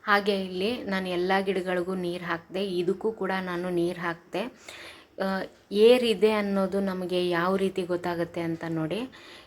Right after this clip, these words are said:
ಈ ಬಬಲ್ಸ್ ಏನು ಬರ್ತಾ ಇದೆಯಲ್ಲ, ಈ ರೀತಿಯಾಗಿ ಇದ್ದರೆ ಏರಿದೆ, ಉಳ್ಕೊಂಡಿದೆ ಅಂತ ಅರ್ಥ. ಈ ರೀತಿ ನಾವು ನೀರು ಹಾಕಿದಾಗ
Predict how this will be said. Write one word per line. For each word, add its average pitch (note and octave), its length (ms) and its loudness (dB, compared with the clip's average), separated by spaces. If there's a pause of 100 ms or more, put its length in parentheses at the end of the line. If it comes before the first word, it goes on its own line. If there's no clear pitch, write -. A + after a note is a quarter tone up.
(160)
ಈ G3 180 0
ಬಬಲ್ಸ್ F3+ 520 2
ಏನು G3+ 160 2
ಬರ್ತಾ F3+ 300 2
ಇದೆಯಲ್ಲ, F3 480 0
ಈ F#3 300 4
ರೀತಿಯಾಗಿ G3 560 2
ಇದ್ದರೆ F3+ 380 0
ಏರಿದೆ, F3+ 680 4
ಉಳ್ಕೊಂಡಿದೆ F3+ 640 2
ಅಂತ D#3+ 380 2
ಅರ್ಥ. - 300 -2 (760)
ಈ A3 80 4
ರೀತಿ A3+ 280 6
ನಾವು A3 220 6
ನೀರು G#3 220 4
ಹಾಕಿದಾಗ F#3+ 360 4